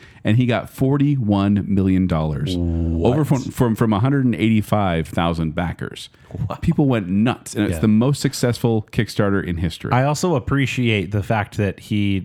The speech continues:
Speaker 3: i-, in the Kickstarter video, he was basically, like, about ready to do one of the apologies. Like, "I messed up." He's like, "I'm so sorry.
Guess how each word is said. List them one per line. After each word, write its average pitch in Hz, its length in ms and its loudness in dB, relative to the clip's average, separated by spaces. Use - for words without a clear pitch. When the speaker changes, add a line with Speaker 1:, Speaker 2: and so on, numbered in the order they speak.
Speaker 3:
i-, 101 60 -6
in 113 160 0
the 101 80 0
Kickstarter 107 600 -2
video, 98 520 0
he 120 60 -2
was 104 140 0
basically, 107 340 0
like, 98 320 0
about 98 300 0
ready 95 220 0
to 92 100 -4
do 92 220 -2
one 87 100 -4
of 82 80 -8
the 87 160 -6
apologies. 87 800 -4
Like, 98 240 -4
"I 113 120 2
messed 139 320 0
up." 139 200 0
He's 110 100 -6
like, 117 180 0
"I'm 117 140 2
so 131 160 2
sorry. 120 460 0